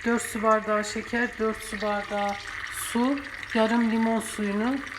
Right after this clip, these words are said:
tencereye alıyoruz. Kaynamaya başladıktan sonra on beş dakika kaynatıp altını kapatıp soğumaya bırakıyoruz. Erittiğimiz yüz elli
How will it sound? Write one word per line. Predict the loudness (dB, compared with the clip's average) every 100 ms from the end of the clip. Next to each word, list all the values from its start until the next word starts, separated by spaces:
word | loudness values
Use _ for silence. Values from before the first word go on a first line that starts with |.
| -4
tencereye | 0 2 2 2 2
alıyoruz. | 2 2 0 -2 -2 -4 -6 -14 -14 -14 0
Kaynamaya | 4 4 4 2 2 4
başladıktan | 2 0 -6 -4 0 0
sonra | 0 -2 0
on | 0 0
beş | 0 -2
dakika | -6 -8 -4 -4
kaynatıp | 0 2 2 0 -2 -6 -6 -10 -12 4
altını | 4 4 -2 -2
kapatıp | -2 -2 -4 -4 -6
soğumaya | -2 0 2 2 0 -4
bırakıyoruz. | -8 -8 -10 -8 -8 -10 -12 -20 -20 -20 -20 -20 -20 -20 -20 -20 -20 -20 -20 -20 -20 -20 -20 -20 -20 -20 -20 -20 -20 -10
Erittiğimiz | -8 -8 -10 -10 -8 -8 -8
yüz | -10 -8
elli | -6 -6